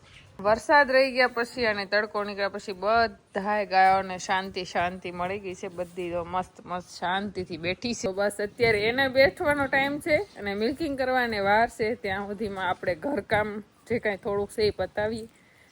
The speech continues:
બા ને બધાય ઘડીક આરામ કરે છે. જેની એશવી-,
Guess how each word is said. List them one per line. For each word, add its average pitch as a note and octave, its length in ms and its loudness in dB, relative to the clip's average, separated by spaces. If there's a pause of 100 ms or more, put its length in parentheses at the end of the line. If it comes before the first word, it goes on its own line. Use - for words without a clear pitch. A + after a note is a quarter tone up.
(140)
બા G3 240 6
ને G3 120 -4
બધાય F#3+ 260 -4
ઘડીક F#3 300 -4
આરામ G3+ 360 2
કરે G#3 260 0
છે. A3 260 -6
જેની A3 540 0
એશવી-, A#3+ 360 -4